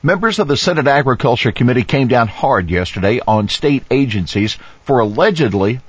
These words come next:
fraudulent practices that they used to collect millions in U S D A performance bonuses. Roberts, the committee's chairman, didn't rule out trying to restrict or end the bonuses altogether.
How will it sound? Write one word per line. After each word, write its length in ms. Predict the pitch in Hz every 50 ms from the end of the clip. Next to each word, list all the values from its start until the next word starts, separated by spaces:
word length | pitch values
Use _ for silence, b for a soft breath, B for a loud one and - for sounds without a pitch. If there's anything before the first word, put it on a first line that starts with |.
| -
fraudulent 640 | - 156 160 170 170 143 123 113 113 120 - - -
practices 720 | - 147 151 156 - - 123 - - 107 92 95 - B B B B
that 160 | - 120 -
they 80 | - 139
used 400 | 170 165 110 113 113 120 120 -
to 80 | 139 -
collect 360 | - - 113 110 107 - -
millions 600 | 104 101 117 147 156 143 123 107 101 110 110 113
in 160 | 104 98 98
U 180 | 104 120 127 120
S 120 | 113 -
D 180 | - 113 95 95
A 120 | 95 95
performance 640 | - - - 110 - - 127 127 113 92 92 92 -
bonuses. 640 | 113 110 127 123 120 113 98 - 95 73 - - B B B B B B B B B
Roberts, 420 | - 107 107 95 92 95 104 107 -
the 100 | - 104
committee's 340 | - - 110 110 92 82 -
chairman, 420 | - - 135 127 120 107 92 80 b b b b b -
didn't 300 | 101 131 110 104 95 92
rule 240 | 113 120 113 104
out 300 | 110 113 117 107 - -
trying 340 | - - 117 117 113 110 107 90
to 140 | - 104
restrict 600 | 92 80 92 90 - - - - 131 123 117 - - -
or 260 | - 113 113 110 107 - -
end 340 | 143 147 143 127 113 101 113 - -
the 120 | 98 95
bonuses 640 | 78 73 120 135 135 120 107 - 90 85 - - - -
altogether. 640 | 101 104 104 95 104 92 110 135 135 110 92 71